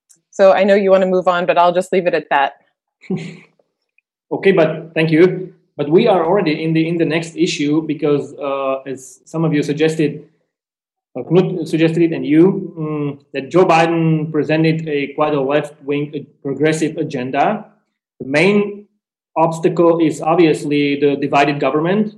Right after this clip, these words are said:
Speaker 2: and he's, uh, the minority of the Democrats in the Senate. So the next question is: To what extent do you think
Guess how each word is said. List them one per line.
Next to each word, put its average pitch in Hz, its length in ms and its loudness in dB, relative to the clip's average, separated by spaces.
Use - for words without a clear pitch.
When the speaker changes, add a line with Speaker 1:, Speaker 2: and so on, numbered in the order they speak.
Speaker 2:
and 139 140 -20
he's, 143 340 -10
uh, 135 240 -4
the 135 320 -2
minority 143 640 -2
of 135 120 -6
the 131 60 -12
Democrats 139 440 -8
in 135 80 -20
the 127 80 -14
Senate. 165 300 -6
So 143 400 -2
the 135 60 -14
next - 280 -4
question 170 340 0
is: 165 240 -2
To 143 40 -12
what 165 160 0
extent 175 440 -2
do 147 80 -2
you 156 260 2
think 180 380 -2